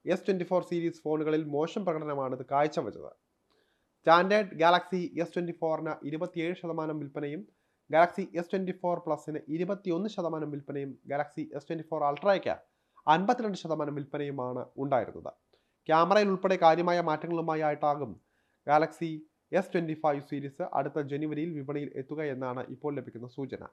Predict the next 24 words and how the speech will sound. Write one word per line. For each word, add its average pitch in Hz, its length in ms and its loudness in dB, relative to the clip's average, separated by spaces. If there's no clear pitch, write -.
പ്രോസസ്സറിൽ 202 520 2
ഉൾപ്പെടെ 175 320 2
മാറ്റങ്ങൾ 151 360 0
ഉണ്ടാകുമെന്നാണ് 156 640 2
അഭ്യൂഹമുള്ളത്. 151 640 -2
കൂടാതെ 180 320 8
ശക്തമായ 226 480 2
ഫൈവ് 175 180 6
തൗസൻഡ് 214 280 0
ഫൈവ് 180 180 6
ഹൺഡ്രഡ് 180 220 2
എം 175 100 -2
എ 175 100 2
എച്ച് 170 160 -8
ബാറ്ററി 180 500 2
ഈ 165 160 -2
ഫോണിന് 160 360 0
നൽകുമെന്നും 143 560 -2
റിപ്പോർട്ടുകളുണ്ട്. 131 600 -4
ഫോണിൻ്റെ 170 380 4
ഡിസൈനും 185 400 4
മറ്റും 160 280 -4
മാറുമെന്നാണ് 170 680 4
സൂചനകൾ. 151 400 0